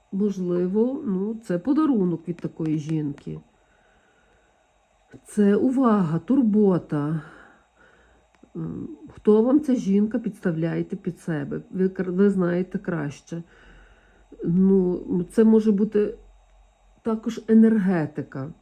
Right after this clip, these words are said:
Не обов'язково жінка стихії земля чи за знаком з-, зодіаку така. А це може бути турботлива жінка пор-, поруч з вами.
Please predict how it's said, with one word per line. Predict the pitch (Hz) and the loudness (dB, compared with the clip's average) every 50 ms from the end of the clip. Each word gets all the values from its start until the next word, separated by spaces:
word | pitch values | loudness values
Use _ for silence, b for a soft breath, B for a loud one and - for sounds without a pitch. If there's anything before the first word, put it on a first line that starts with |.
| _ _ _ _ - | _ _ _ _ -4
Не | 185 185 | -2 -2
обов'язково | 185 180 190 190 202 202 202 - - 185 165 160 160 156 - | -2 -2 -2 -2 -4 -4 -4 -4 -4 -2 -2 -2 -4 -6 -6
жінка | 175 170 160 190 185 170 - - 151 - - _ _ _ _ _ _ _ _ _ _ _ _ _ _ | -6 -2 0 2 0 0 0 -4 -8 -10 -12 _ _ _ _ _ _ _ _ _ _ _ _ _ _
стихії | - - - - 196 202 - 180 165 156 | -20 -6 -4 -2 -2 -2 -2 -4 -4 -2
земля | 156 156 175 180 180 185 196 214 294 381 440 - _ | -2 -2 0 0 0 0 0 -2 -2 -4 -6 -10 _
чи | _ - 214 202 - | _ -8 -6 -6 -6
за | 190 170 180 185 | -6 -6 -6 -6
знаком | 180 185 196 185 180 170 170 - 180 175 - - _ _ _ - | -4 -2 -2 -2 -4 -6 -8 -10 -12 -12 -12 -14 _ _ _ -10
з-, | 190 185 180 180 185 180 180 175 165 | -10 -8 -8 -10 -12 -12 -12 -8 -6
зодіаку | 180 185 170 190 180 170 165 147 - - 165 | -6 -4 -2 -2 -2 -4 -4 -8 -10 -10 -12
така. | - 156 151 - 156 151 160 165 b b b b b b b b - | -12 -12 -12 -12 -12 -12 -12 -14 b b b b b b b b -18
А | - | -8
це | - - 330 | -4 -2 0
може | 349 330 302 254 220 226 | 2 2 2 2 2 2
бути | 202 185 196 208 208 - 196 190 196 - - _ _ _ _ _ _ _ | 2 2 0 -2 -2 -2 -2 -2 -4 -8 -14 _ _ _ _ _ _ _
турботлива | - 247 226 214 196 214 220 196 - 175 170 170 170 175 | -4 -2 0 0 2 2 2 0 0 -2 -4 -2 -2 -2
жінка | 180 160 202 220 247 - - 190 | 0 2 2 2 2 0 -2 -6
пор-, | - - 190 180 180 180 175 175 170 - | -6 -4 -4 -4 -2 -2 -4 -6 -8 -6
поруч | - 208 208 220 208 196 180 | -2 0 2 2 2 0 0
з | 180 175 | -2 -4
вами. | 175 175 170 156 151 143 135 147 147 160 202 | -2 -2 -2 -2 -2 -4 -6 -6 -8 -10 -12